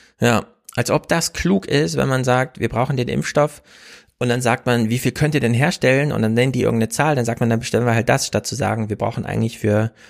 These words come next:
fünfhundert Millionen Menschen und wir bestellen einfach so viel wie geht. Ja, und dann gucken wir mal, wie weit die Produktion hochgefahren werden kann,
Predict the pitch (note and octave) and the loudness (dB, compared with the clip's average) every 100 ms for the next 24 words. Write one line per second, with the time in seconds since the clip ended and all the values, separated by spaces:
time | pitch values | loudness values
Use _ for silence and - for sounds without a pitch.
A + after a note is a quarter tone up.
0 | _ - A2+ - A2 A2 G#2+ G#2+ G#2+ C3+ | _ -4 -2 0 0 2 2 4 2 2
1 | D3 - A2+ A#2+ A2 G#2+ G#2+ - A2+ A#2 | 0 0 0 0 -2 -2 -2 0 0 0
2 | A2+ - A#2 D3 C#3+ C3 B2+ A#2 B2+ C#3+ | -2 -2 -2 2 2 2 0 2 2 2
3 | - - _ _ - - _ - G#2+ - | -2 -10 _ _ -20 -20 _ -4 -2 -2
4 | G#2+ G#2+ A2 A2 - - E3+ C#3 G#2+ G2+ | -2 0 2 0 0 -2 2 4 4 4
5 | G#2 G#2 A2 - - G#2+ - A2+ A#2 - | 4 2 2 -2 -2 -2 0 2 4 2
6 | A2+ A2 A#2 A#2 A#2 - B2 D3 | 0 0 2 0 -2 -2 0 0